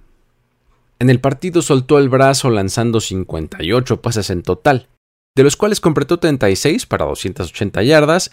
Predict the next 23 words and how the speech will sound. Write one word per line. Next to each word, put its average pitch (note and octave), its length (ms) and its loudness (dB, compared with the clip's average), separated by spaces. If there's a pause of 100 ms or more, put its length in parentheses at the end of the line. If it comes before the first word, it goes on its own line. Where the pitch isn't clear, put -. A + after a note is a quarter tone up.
y F#2+ 220 -6
un E2 140 -4
touchdown. - 440 -10 (460)
Parecían E3 360 -4
demasiados B2+ 720 -2
pases G2+ 300 -6
sin G2+ 140 -8
anotación, F2+ 560 -8 (360)
hasta - 280 -4
que B2 180 0
al A#2 120 0
final D3+ 460 0 (140)
llegó G#2+ 300 2
la B2+ 100 0
conexión A#2 420 -4
con G#2+ 180 -2
Cade B2 300 2
Otton, A2 420 -4 (360)
el A2+ 160 0
primer C#3 320 2
touchdown C#3+ 760 0
de F#2+ 320 2
un G#2+ 260 -2